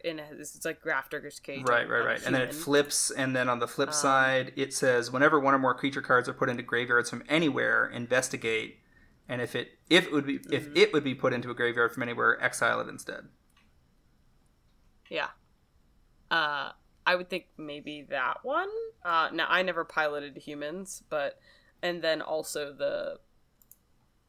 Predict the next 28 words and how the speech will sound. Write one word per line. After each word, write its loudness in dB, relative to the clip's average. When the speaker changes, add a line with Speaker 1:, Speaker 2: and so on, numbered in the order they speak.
Speaker 1:
the -8
white 0
green -8
one -8
that's -8
a -6
one -10
one. -8
The -2
protection -6
from -10
Speaker 2:
Oh, 4
yeah, 6
we 4
Speaker 1:
werewolves 2
Speaker 2:
talked 10
Speaker 1:
maybe 2
Speaker 2:
about -2
this -2
Speaker 1:
not 2
Speaker 2:
last 6
Speaker 1:
isn't 0
Speaker 2:
week, -8
Travis. 0
Speaker 1:
relevant, -8
but -2
the -4
Speaker 2:
Catilda, 8